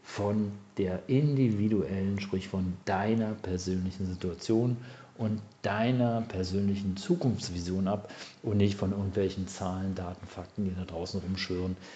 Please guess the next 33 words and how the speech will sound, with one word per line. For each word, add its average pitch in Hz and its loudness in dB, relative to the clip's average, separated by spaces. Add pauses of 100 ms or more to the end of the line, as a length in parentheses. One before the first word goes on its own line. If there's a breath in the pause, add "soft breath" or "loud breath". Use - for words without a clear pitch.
(160 loud breath)
Denn 117 6
im 117 8
Grunde 151 8
genommen 139 4
können 139 4
wir 123 4
heute 143 6
nicht 110 2
wissen, 120 4
wie 107 2
sich 104 0
die 110 -2
Preise 110 0
morgen 110 4
entwickeln 120 2
oder 101 0
wie 113 0
sich 104 -4
die 117 -2
Preise 104 0
generell 113 4
entwickeln, 104 2 (480 loud breath)
äh, 104 6
oder 117 4
was 117 0
da 123 4
sonst 117 2
noch 113 6
so 113 2
passiert 107 4
ist. - 0
Alles 147 4
hochspekulativ. 117 0